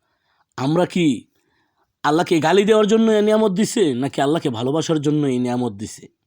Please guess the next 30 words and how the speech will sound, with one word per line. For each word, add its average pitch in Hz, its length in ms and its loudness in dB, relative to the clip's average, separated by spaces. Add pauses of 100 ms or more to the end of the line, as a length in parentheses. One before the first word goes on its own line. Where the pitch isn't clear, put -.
(1120)
আমরা 208 300 2
যদি 226 240 0
এইগুলো 196 560 2
খেয়ে, 180 340 2
খেয়ে, 151 300 2
খেয়ে, 180 280 2
খেয়ে 143 240 -2
আল্লাহকে 135 340 -2
গালি 143 260 0
দেই, 117 340 -2 (400)
এক 139 200 -4
ওয়াক্ত - 200 -4
নামাজও 139 380 -2
না 139 200 0
পড়ি, 135 440 0 (920)
তাহলে 147 240 -2
আল্লাহ 160 420 2
আমাদেরকে, 139 720 -2 (180)
আল্লাহ 151 220 -2
তাআলা 147 180 0
আমাদেরকে 143 380 -2
কী 175 200 -6
করা 156 180 0
উচিত? 139 340 -4 (1300)
আমাদেরকে 240 440 2
এক 226 140 2
কেওলা 240 240 6
ভাস 165 300 2
দেওয়া 202 220 2
দরকার। 135 360 -2